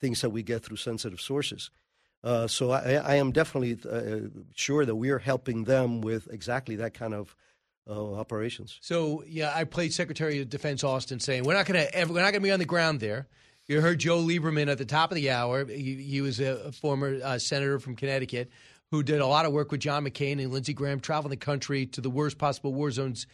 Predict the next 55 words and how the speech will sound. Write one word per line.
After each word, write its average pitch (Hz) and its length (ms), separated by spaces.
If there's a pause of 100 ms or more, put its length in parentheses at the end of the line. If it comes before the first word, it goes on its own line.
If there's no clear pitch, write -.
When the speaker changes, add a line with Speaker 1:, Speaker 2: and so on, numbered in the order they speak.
(200)
Speaker 2:
you 143 80
can 160 140
imagine. 127 340
Not 147 160
as 139 80
bad 151 200
as 123 100
you, 120 240 (440)
uh, 143 140
but 139 140
he 143 100
did 139 220
it 135 40
as 131 200
a 147 100
del-, 127 380
as 123 320
a, 117 340
as 127 240
a 117 60
senator. 120 480 (800)
And 143 220
he 156 100
said, 139 320
"I 139 100
would 151 180
put 151 180
somebody 139 380
in 139 80
on 123 100
the 113 60
ground 127 260
there. 98 100
We 107 120
could 110 100
put 123 100
special 139 320
forces 127 380
in 131 80
on 123 80
the 123 80
ground 123 300
to 113 60
start 127 320
an 120 180 (100)
aid, 127 460 (420)
uh, 123 240
even 143 260
if 135 160
it's, 131 280
uh, 127 100
using 127 540
some 131 260
type 127 340
of, 113 320